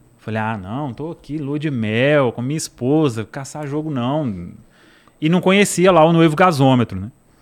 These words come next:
Aí ele falou, "Não, vou, vou arrumar ingresso pra vocês, vocês vão." Aí minha esposa falou, "Ah, vamos, quero conhecer." O Cruzeiro tava, todo mundo achava que ia ganhar aquela Libertadores, né, em dois mil e quatorze, tava bem, o time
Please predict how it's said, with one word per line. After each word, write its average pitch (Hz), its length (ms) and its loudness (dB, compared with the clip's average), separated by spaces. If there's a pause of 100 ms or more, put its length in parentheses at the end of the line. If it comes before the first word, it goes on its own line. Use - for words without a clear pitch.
(560)
Aí - 80 0
ele 165 60 -2
falou, 170 180 2
"Não, 208 340 4
vou, 175 380 -2
vou 151 160 -2
arrumar 185 260 0
ingresso 170 320 0
pra 170 120 -2
vocês, 170 280 0
vocês 196 160 2
vão." 123 300 2
Aí 156 100 -2
minha 185 120 -2
esposa 180 260 -6
falou, 165 180 -8
"Ah, 214 120 -6
vamos, 196 460 -2
quero 190 140 -6
conhecer." 190 720 -2 (680)
O - 60 -20
Cruzeiro 147 280 0
tava, 135 640 -2 (580)
todo 131 160 -6
mundo 139 180 2
achava 123 360 2
que 123 140 -4
ia 117 40 0
ganhar 113 220 0
aquela 110 240 0
Libertadores, 110 680 2
né, 113 100 0
em 110 40 -2
dois 104 140 -4
mil 113 80 -4
e 107 40 -6
quatorze, 120 440 -6
tava 107 180 -2
bem, 113 600 2
o - 20 -10
time 98 520 -4